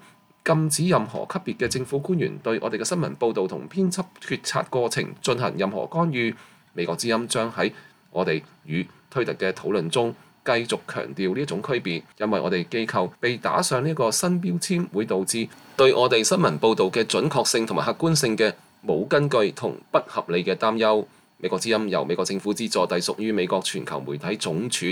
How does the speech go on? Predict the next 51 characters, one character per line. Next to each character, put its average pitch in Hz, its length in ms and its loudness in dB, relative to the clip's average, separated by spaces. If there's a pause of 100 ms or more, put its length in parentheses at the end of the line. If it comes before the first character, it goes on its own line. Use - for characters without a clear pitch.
但 92 220 2 (320)
佢 87 140 -4
嘅 101 160 -2 (240)
編 131 240 -8
輯 - 240 -4
獨 - 100 -4 (100)
立 87 80 -2
性 107 220 0 (220)
受 127 160 0
到 127 120 0
法 131 200 0
規 175 260 0
同 147 100 -8
埋 78 120 -4
防 64 180 -8
火 113 220 -2
牆 85 220 -2
保 85 100 2
護。 90 360 2 (300)
B - 80 -6
B 110 100 -2
C 113 140 -2
則 110 120 0
表 98 140 -2
示， 87 220 -2 (180)
佢 104 220 0
而 73 40 -2
家 127 180 4
係， 107 240 2 (240)
而 - 80 -8
且 - 260 -2 (140)
一 143 120 0
直 143 180 -4
都 127 140 -2
係 101 120 0
獨 - 160 -4
立 87 60 -4 (120)
㗎。 92 200 2 (180)
新 147 140 0
聞 101 120 2
自 107 120 -2
由 90 180 4
倡 151 240 0
導 107 180 2
者 120 160 -2
亦 - 20 -2
都 170 100 -6
反 101 300 -2
對 131 200 2
推 160 260 -2
特 123 180 0